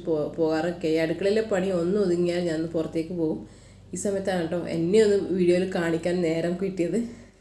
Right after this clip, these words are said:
കാരണം അത്ര വരെ ക്യാമറ അങ്ങോട്ടും അങ്ങോട്ടും അങ്ങോട്ടൊക്കെ മാറ്റി വെക്കുകയായിരുന്നു. ഒന്ന് പുറത്തേക്ക് കർട്ടനൊക്കെ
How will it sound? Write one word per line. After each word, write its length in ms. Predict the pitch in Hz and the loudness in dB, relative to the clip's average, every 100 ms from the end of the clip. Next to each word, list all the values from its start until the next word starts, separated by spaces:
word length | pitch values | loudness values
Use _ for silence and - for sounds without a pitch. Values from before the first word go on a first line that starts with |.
| _ - | _ -8
കാരണം 380 | 185 185 175 180 180 | -4 -2 -2 -4 -6
അത്ര 180 | 165 170 170 | -6 -2 2
വരെ 200 | 170 170 185 240 - - - - - - _ _ | 2 4 2 -2 -8 -18 -20 -20 -20 -20 _ _
ക്യാമറ 300 | 226 208 220 226 | 2 2 2 2
അങ്ങോട്ടും 240 | 220 214 226 | 0 0 0
അങ്ങോട്ടും 240 | 208 214 | 2 2
അങ്ങോട്ടൊക്കെ 320 | 208 202 208 214 | 2 0 0 -2
മാറ്റി 240 | 196 180 196 | -2 0 0
വെക്കുകയായിരുന്നു. 440 | 190 190 180 170 175 | 0 2 2 2 0
ഒന്ന് 100 | 180 190 | 0 0
പുറത്തേക്ക് 380 | 185 - 190 190 | 0 0 -2 -2
കർട്ടനൊക്കെ 420 | 185 175 180 185 | -4 -2 -2 -2